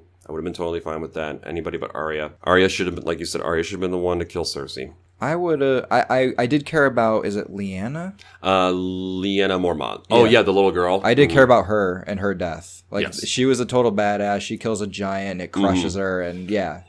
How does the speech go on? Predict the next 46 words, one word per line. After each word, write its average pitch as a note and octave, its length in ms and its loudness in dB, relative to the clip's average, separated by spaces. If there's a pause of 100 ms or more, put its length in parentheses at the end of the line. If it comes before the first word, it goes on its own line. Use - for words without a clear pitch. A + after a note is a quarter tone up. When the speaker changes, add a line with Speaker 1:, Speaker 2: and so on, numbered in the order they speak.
Speaker 1:
Yeah, E2 140 0
kills A#2 320 4
her G#2 80 6
while F#2+ 460 4
she's G2 200 -6
being E2+ 240 -2
crushed E2 300 -6
to C#2+ 80 -12
death. A#1+ 240 -6
Speaker 2:
Yeah, B2+ 260 6
he, B2+ 140 2
Speaker 1:
That's - 260 -8
Speaker 2:
he D#3+ 120 6
crushes C#3+ 440 4
her, C#3 160 6
is A#2+ 80 0
like, A2+ 260 0
uh, - 120 -4 (100)
and A#2 260 -2
she A2+ 440 -2
has A#2 240 2
that G#2+ 260 2
last B2+ 320 4
little C3 180 4
bit A#2 320 2
of A2 160 -2
strength A2 380 -4
to G2 80 -6
shove G#2 300 -4
a F#2+ 160 -4
sword G#2 400 -4
through F#2 180 -8
his F2+ 140 -8
eye. E2+ 300 -8
It's F2+ 120 -20
like, - 160 -20 (220)
Speaker 1:
True F#2+ 240 -2
Mormont D2+ 340 -2
right D2+ 220 -4
there. D#2 340 -4
Speaker 2:
Fucking, - 240 -10
Speaker 1:
<laughs> - 80 -16
Speaker 2:
fucking B2 220 -4
Speaker 1:
Yeah, G#2 80 0 (240)
'cause - 20 -10
Speaker 2:
tits. - 420 0